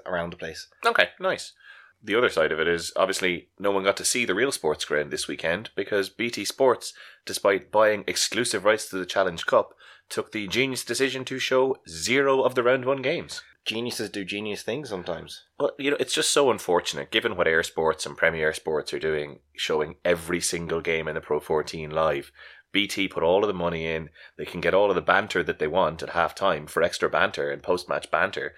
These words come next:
Speaker 2: but they can't show the games that are happening.
Speaker 1: And the thing is, peop-
Speaker 2: Oh, they have banter, though.
Speaker 1: There is banter.
Speaker 2: Lots of banter.
Speaker 1: But, like, the thing is, for people at matches, they see these two half-decent cameras for match highlights and go like, "But there's gonna be T M O now." Goes, "No, that's, that's not how it works."
Speaker 2: Nope,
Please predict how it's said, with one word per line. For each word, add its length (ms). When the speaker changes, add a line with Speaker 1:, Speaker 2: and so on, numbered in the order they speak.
Speaker 2:
but 80
they 80
can't 240
show 300
the 60
games 320
that 100
are 60
happening. 380
Speaker 1:
And 100
the 60
thing 200
is, 200
peop- 140
Speaker 2:
Oh, 40
they 120
have 180
banter, 300
though. 180
Speaker 1:
There 140
is 100
banter. 420
Speaker 2:
Lots 220
of 80
banter. 340
Speaker 1:
But, 120
like, 360
the 60
thing 200
is, 160
for 140
people 340
at 180
matches, 580
they 120
see 140
these 140
two 260
half-decent 720
cameras 440
for 220
match 280
highlights 400
and 60
go 80
like, 180
"But 120
there's 120
gonna 200
be 260
T 180
M 100
O 160
now." 200
Goes, 160
"No, 340
that's, 200
that's 240
not 120
how 120
it 80
works." 500
Speaker 2:
Nope, 220